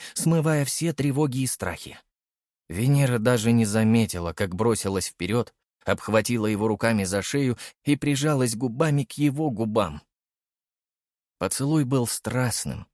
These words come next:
долгим, полным облегчения и счастья. Она зарылась пальцами в его волосы, притягивая ближе,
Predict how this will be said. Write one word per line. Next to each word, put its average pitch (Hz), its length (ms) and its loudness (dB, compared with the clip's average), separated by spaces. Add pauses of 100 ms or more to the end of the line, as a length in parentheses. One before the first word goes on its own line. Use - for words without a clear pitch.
долгим, 85 640 -2 (340)
полным 135 360 4
облегчения 117 800 0
и - 160 -10
счастья. - 720 -8 (680)
Она 107 280 2
зарылась 101 520 0
пальцами 85 580 -2
в 82 60 -6
его 87 240 -4
волосы, 95 500 -2 (240)
притягивая 101 580 0
ближе, 117 380 0